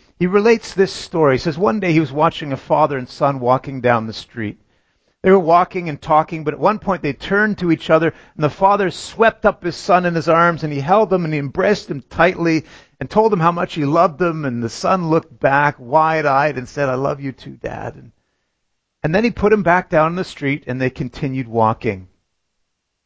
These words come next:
Thomas Goodwin asked, "Was that little boy more of a son in his father's arms than he was when they were just walking down the street?" And legally, no. Biologically,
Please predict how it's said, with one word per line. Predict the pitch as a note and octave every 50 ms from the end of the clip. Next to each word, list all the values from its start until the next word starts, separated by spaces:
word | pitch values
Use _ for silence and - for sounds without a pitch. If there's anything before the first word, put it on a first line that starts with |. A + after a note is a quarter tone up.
| _ _ _ _ _ _ _ _ _ _ _ _ _ _ _ _ _ _ _ _ _ _ -
Thomas | G3 G3 A3 G3 -
Goodwin | - G3 G3 G3 F#3+ D#3+ D#3
asked, | D#3 E3 E3 E3+ - - -
"Was | D#3+ D3+ -
that | C3 - - -
little | G#3 B3 A#3+ G3+
boy | C#3 E3 E3+ F3+ F#3 F#3 E3 - - - _ _ _ _ _ _ _ _ _ _
more | - D3 D3+ D#3+ F3 G#3+ A#3 A#3
of | A3 G#3
a | F#3+
son | - - - F#3 D#3 E3+ D#3+
in | D#3+ D#3
his | D3 - -
father's | - - D3+ D3+ E3+ E3+ D#3+ C#3 -
arms | D3+ C3+ C#3 D3+ D3+ F3 F#3 F#3 F3 - - - - - - - _ _ _ _ _ _ _ _ _ _ _ _
than | D3+ D3
he | C#3+ C#3
was | C#3 D3 D#3 E3+ E3 D#3
when | C#3 C#3+
they | D3 C#3+
were | C3+
just | C3+ C#3 - C3+
walking | C3+ B2+ C3+ - E3+ D3+ C3
down | C3 B2 B2 C3
the | C3 B2
street?" | - - - - A2 C#3 - - _ _ _ _ _ _ _ _ _ _ _ _ _ _ _ _ _ _ _ _ _ _ _ _ _ _
And | - D#3+ C#3 A2+
legally, | B2 C#3+ F3 F3+ F#3+ E3+ D#3+ C#3 B2
no. | A#2 G#2 G#2+ G2+ G2+ C#3+ - D#4+ - _ _ _ _ _ _ _ _ _ _ _ _ _ _ _ _ _ _ _ _ _ _ _ _ -
Biologically, | - A#2+ C#3+ E3 D3+ C3 B2+ D3 F3 G#3 G3 G#3 A3 - - E3 D3 C3+ D#3+ E3 D3